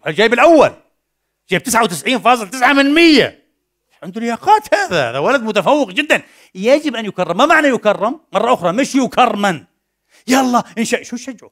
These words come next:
مش فقط تشجيع، هذا لابد أن تعترف بما لديه. تقول له: "أنت متميز، أنت الله أعطاك وهبك أشياء ليست عند الكل، ليست عند أبنائي."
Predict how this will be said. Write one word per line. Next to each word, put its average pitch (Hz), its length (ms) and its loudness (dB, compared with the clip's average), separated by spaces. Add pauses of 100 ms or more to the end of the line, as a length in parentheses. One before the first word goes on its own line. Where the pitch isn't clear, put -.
(440)
مش 185 100 -20
فقط 254 240 -12
تشجيع، 202 440 -6 (440)
هذا 165 180 -20
لابد 185 300 -10
أن 185 180 -6
تعترف 175 440 -2
بما 240 340 2
لديه. 226 320 2
تقول 127 180 -10
له: 170 80 -8
"أنت 196 160 -10
متميز، 170 840 -6 (460)
أنت 254 260 0
الله 196 400 2
أعطاك 170 440 2
وهبك 190 380 2
أشياء 202 340 -2
ليست 190 260 -4
عند 208 160 -8
الكل، 247 560 -4
ليست 165 220 -10
عند 233 140 -4
أبنائي." 262 600 0